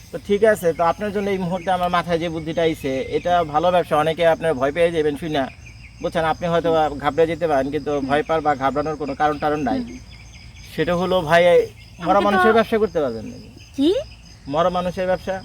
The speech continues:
Speaker 2: মরা মানুষের ব্যবসা?
Speaker 1: হ্যাঁ, মরা
Speaker 2: এটা আবার
Speaker 1: মানুষের
Speaker 2: কেমন
Speaker 1: ব্যবসা।
Speaker 2: কথা? মরা মানুষ
Speaker 1: আছে
Speaker 2: নিয়ে
Speaker 1: তো,
Speaker 2: ব্যবসা?
Speaker 1: আছে তো,
Speaker 2: মরা
Speaker 1: মরা
Speaker 2: মানুষ নিয়ে ব্যবসা?
Speaker 1: মরা মানুষের ব্যবসায়ী আছে।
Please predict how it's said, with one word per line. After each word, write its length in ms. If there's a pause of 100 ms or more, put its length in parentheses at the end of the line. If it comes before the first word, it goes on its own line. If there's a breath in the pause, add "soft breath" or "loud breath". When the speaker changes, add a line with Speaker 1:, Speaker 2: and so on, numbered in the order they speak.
(280)
Speaker 2:
মরা 280
মানুষের 320
ব্যবসা? 220
Speaker 1:
হ্যাঁ, 140
মরা 40
Speaker 2:
এটা 80
আবার 180
Speaker 1:
মানুষের 160
Speaker 2:
কেমন 220
Speaker 1:
ব্যবসা। 240
Speaker 2:
কথা? 120
মরা 220
মানুষ 240
Speaker 1:
আছে 160
Speaker 2:
নিয়ে 120
Speaker 1:
তো, 80
Speaker 2:
ব্যবসা? 560
Speaker 1:
আছে 220
তো, 140
Speaker 2:
মরা 200
Speaker 1:
মরা 80
Speaker 2:
মানুষ 240
নিয়ে 180
ব্যবসা? 280
Speaker 1:
মরা 180
মানুষের 340
ব্যবসায়ী 400 (280)
আছে। 260